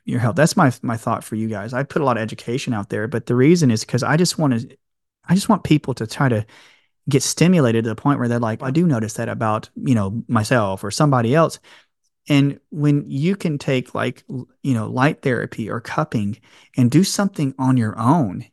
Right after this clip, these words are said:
and see the results, I, I just encourage everybody out there to, that part of your health you need to, like, try to take charge of, because as you get older, you know, like,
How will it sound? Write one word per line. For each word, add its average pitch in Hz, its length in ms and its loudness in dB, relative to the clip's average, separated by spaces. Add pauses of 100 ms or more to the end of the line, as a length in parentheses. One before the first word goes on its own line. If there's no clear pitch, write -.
(120)
and 117 140 0
see 180 280 -4
the 185 120 0
results, 113 680 -4 (880)
I, 147 280 0
I 156 100 2
just 202 180 0
encourage 131 340 0
everybody 113 400 0
out 117 220 -2
there 104 160 -4
to, 117 240 -6 (380)
that 196 200 2
part 202 160 2
of 160 60 0
your 117 80 0
health 117 220 0
you 120 60 0
need 131 120 2
to, 117 80 0
like, 117 200 -2
try - 160 -6
to 120 60 -4
take 110 240 -6
charge 120 320 -2
of, 107 160 -8
because 131 380 2
as 143 180 4
you 151 80 4
get 170 100 4
older, 160 420 4
you 117 180 -4
know, 120 180 0
like, 110 300 -4